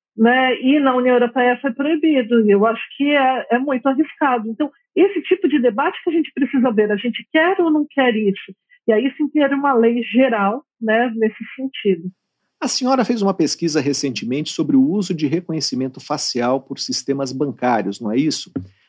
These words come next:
Speaker 2: Há uma questão relacionada à transparência desses sistemas.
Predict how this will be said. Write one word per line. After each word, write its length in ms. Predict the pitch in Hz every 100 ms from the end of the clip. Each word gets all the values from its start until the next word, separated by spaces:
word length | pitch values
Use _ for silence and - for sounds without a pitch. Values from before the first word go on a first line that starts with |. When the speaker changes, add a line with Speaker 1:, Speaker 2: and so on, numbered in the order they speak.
| _ -
Speaker 2:
Há 80 |
uma 160 | 175 170
questão 320 | 151 139 156
relacionada 680 | 147 151 139 131 143 151 143
à 200 | - 135
transparência 920 | - 185 190 - 151 131 160 - 123
desses 300 | 127 123 -
sistemas. 600 | 107 - 151 151 135